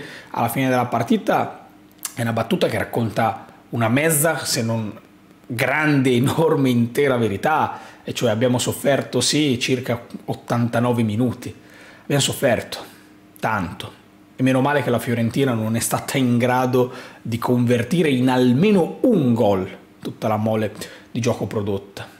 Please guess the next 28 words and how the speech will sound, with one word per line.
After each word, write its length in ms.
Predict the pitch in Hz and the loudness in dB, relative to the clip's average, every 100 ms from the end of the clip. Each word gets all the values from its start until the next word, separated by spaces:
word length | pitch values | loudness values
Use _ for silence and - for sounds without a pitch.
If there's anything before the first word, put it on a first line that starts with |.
| - | -18
Quindi 340 | - 160 113 - - - - - | -10 -6 -6 -10 -20 -20 -20 -10
adesso 440 | 123 147 147 - | -2 2 2 0
che 80 | 127 | -2
non 120 | 131 | -2
si 120 | 127 123 | -4 -4
prende 260 | 139 135 | -2 0
gol, 260 | 147 165 - | 2 2 0
se 100 | 160 | 0
non 80 | 180 | 0
prendi 240 | 202 202 | 2 4
gol 140 | 202 190 | 4 4
non 100 | 131 | 2
puoi 140 | 135 | 0
perdere. 460 | 113 85 76 71 - - - - - - - - - | 0 -4 -6 -14 -16 -20 -20 -20 -20 -20 -20 -20 -8
Puoi 180 | 170 147 | 0 2
al 300 | 151 156 156 | 4 4 4
massimo, 600 | 185 196 185 - 180 156 | 4 2 0 0 0 2
al 120 | 147 | 2
massimo 460 | 170 175 - 151 135 | 2 0 0 0 0
pareggiare, 640 | 147 135 135 147 156 143 - - - | 2 2 2 2 4 2 -2 -16 -14
se 180 | - 120 | -4 0
poi 160 | 135 | 2
non 160 | 127 123 | 2 2
sei 160 | - 120 | 0 0
in 60 | |
grado 260 | 117 117 110 | 2 0 0
di 100 | 107 | -4
farlo. 480 | - - - 71 | -4 -8 -8 -12